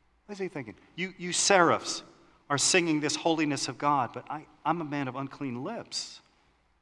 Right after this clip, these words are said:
Why, why unclean? I'm reminded of something that Jesus said about the heart. Uh, some of you are familiar with this passage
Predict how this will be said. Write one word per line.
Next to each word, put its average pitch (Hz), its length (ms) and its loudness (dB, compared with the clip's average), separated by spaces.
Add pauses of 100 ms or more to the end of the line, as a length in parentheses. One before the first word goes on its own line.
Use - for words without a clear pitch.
(800)
Why, 214 240 -2
why 175 320 0
unclean? 110 580 -4 (1300)
I'm 151 160 4
reminded 190 440 0
of 123 80 -4
something 151 320 -2
that 127 120 -2
Jesus 127 400 -2
said 110 240 -2
about 98 300 -2
the - 60 -10
heart. 92 480 -4 (120)
Uh, 117 160 -10
some 151 200 -6
of 143 40 -2
you 131 60 -4
are 120 40 -8
familiar 113 300 -8
with 104 120 -12
this 101 120 -10
passage 98 600 -10